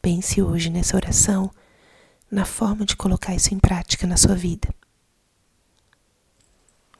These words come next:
Glória ao Pai, ao Filho e ao Espírito Santo,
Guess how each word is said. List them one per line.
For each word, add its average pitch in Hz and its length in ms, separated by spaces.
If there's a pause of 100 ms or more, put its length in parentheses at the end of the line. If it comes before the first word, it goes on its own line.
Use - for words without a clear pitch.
(120)
Glória 170 300
ao 160 80
Pai, 165 380
ao 156 60
Filho 185 360
e 175 80
ao 165 60
Espírito 175 500
Santo, - 580